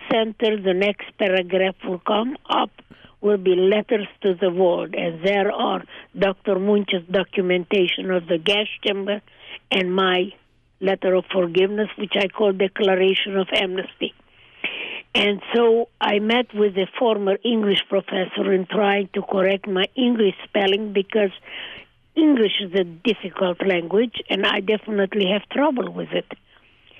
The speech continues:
And then she said to me, "Now, Eva, that's very nice that you are forgiving this Doctor Munch, but you really need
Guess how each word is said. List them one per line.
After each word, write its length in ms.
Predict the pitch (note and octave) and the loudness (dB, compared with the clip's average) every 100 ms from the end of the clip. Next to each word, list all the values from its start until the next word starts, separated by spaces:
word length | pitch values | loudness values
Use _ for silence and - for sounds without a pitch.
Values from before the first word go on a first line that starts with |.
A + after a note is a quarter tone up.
| - - _ _ _ B3 | -20 -20 _ _ _ -2
And 340 | G#3+ G#3 G3+ | 0 -2 0
then 220 | C4 D#4+ | 2 2
she 220 | C#4+ B3+ A3+ | 0 -2 0
said 140 | A3+ G#3 - | -2 -2 -4
to 100 | A3 | -2
me, 160 | G#3+ | 0
"Now, 200 | G#3 G#3+ A3 | 0 0 0
Eva, 380 | C4 B3+ A#3 G3+ | 2 2 2 0
that's 260 | G3+ - | -2 -2
very 340 | G3+ G#3+ G3 F#3 | -2 0 0 0
nice 440 | G3+ C4+ C4+ C4 A3 | 0 2 0 -2 -4
that 200 | G3 G3 | -4 2
you 140 | G#3+ | 2
are 120 | G3 | 2
forgiving 640 | - A3 F#3+ G3+ G3+ G3 F#3 | -2 -4 0 0 0 -2 -2
this 220 | F3+ F3 G3 | -6 -6 -2
Doctor 360 | F#3 - G#3 | -2 -2 0
Munch, 400 | F#3+ B3 D#4+ C#4+ A#3+ | 2 4 2 0 -2
but 220 | C4+ - | -4 2
you 140 | B3+ | 4
really 320 | A3+ C#4+ B3+ A3 | 4 4 2 2
need 240 | A#3+ | 2